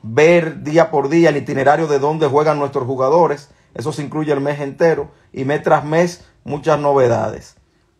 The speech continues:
Con esto inmediatamente tú te suscribes, yo te enviaría o el sistema te envía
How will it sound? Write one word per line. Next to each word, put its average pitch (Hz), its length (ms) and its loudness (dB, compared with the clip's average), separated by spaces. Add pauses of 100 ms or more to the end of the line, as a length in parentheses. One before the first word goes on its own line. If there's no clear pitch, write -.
Con 120 220 -4
esto 175 260 0
inmediatamente 139 540 0
tú 139 100 -8
te 151 100 -4
suscribes, 156 640 0
yo 127 180 0
te 143 100 2
enviaría 143 680 2
o 127 180 -2
el 120 100 -4
sistema 147 500 -4
te 143 80 -4
envía 151 500 2